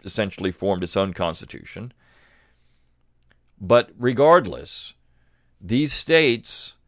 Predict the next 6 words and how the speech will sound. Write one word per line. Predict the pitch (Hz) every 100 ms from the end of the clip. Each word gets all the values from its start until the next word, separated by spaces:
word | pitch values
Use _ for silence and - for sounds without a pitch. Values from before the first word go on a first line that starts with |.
| _
had | - 113 117 113
all | 101 92 90 90 98 -
the | 101 123
power. | 131 131 123 73 - _ _ _ _ _
And | - 113 101
one | 101 156 175 180 180